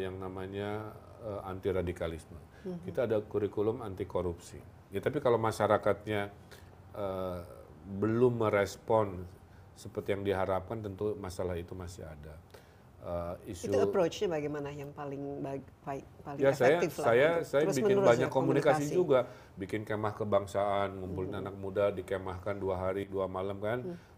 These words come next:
Speaker 1: Terus beda agama, beda organisasi suruh ngobrol. Kalau mau berantem, berantem ibaratnya, ya kita debat aja di situ.
Speaker 2: Hmm.
Speaker 1: Tapi pulang camping kita salaman, ya,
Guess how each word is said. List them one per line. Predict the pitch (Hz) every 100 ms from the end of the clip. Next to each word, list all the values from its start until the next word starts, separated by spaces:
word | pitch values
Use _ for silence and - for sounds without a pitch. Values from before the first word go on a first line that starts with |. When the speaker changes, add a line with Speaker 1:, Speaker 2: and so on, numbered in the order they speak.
| -
Speaker 1:
Terus | 95
beda | 98 90 98 95
agama, | 92 92 92 98 95
beda | 92 95
organisasi | 92 90 92 92 90 104
suruh | 101 98
ngobrol. | 95 95 92 95 92 92 90 - -
Kalau | -
mau | 92 98
berantem, | 90 95 92 101
berantem | 104 101 104 104
ibaratnya, | 92 95 95 101
ya | 123
kita | 143 - 151
debat | 143 135
aja | 147 151
di | 135
situ. | 131 131 113 107
Speaker 2:
Hmm. | - -
Speaker 1:
Tapi | 123 147
pulang | 131 113
camping | 117 113 117 139 135
kita | 123
salaman, | 127 113 110 123
ya, | 110 113